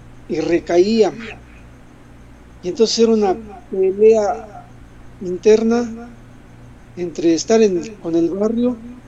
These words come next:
y en ir a correr que me hacía sentir bien. Y hasta que llegó el momento en que ya le gané el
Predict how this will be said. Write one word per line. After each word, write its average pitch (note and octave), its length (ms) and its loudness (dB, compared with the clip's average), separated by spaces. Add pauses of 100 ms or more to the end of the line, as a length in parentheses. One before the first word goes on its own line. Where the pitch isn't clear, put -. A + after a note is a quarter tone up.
(160)
y F3 80 -10
en F3+ 100 -4
ir G#3 100 2
a F#3+ 60 0
correr F#3 300 -2
que F#3 120 -2
me D#3+ 100 -4
hacía G3 140 -4
sentir F3+ 420 -8
bien. F#3 520 0 (2500)
Y F3+ 140 4
hasta F#3 440 0
que F3+ 360 4 (140)
llegó F3+ 220 2
el A#3+ 80 2
momento G#3+ 440 0
en F3+ 80 -4
que F3 120 -2
ya G#3 200 2
le G3+ 220 -4
gané F3 240 -2
el G3+ 180 -4